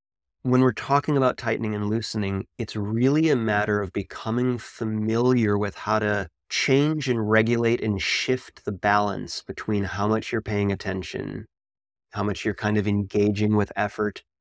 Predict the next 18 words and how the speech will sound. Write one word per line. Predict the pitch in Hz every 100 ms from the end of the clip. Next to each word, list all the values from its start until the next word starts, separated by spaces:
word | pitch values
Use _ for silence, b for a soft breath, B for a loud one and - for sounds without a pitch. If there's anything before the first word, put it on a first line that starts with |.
| _ _ -
and | 101
how | 98
much | 107 104 -
you | 110 101
are | 101 98 95 - _ _ _
loosening | 110 101 113 107 - 101 95 98 98 - -
or | 107 101 95 92 - _ _ -
relying | 113 110 113 107 107 113 110 110
more | 104 98 98 98
on, | - 101 95 95 95 -
uh, | -
on | 110 101
awareness | 95 92 92 90 92 - - _ _ _ _ _ _ _ _ _ -
to, | - 101 95 95 98 - _ -
to | -
maintain | 101 101 101 101 98
your | 92 95
focus. | 101 98 - 107 -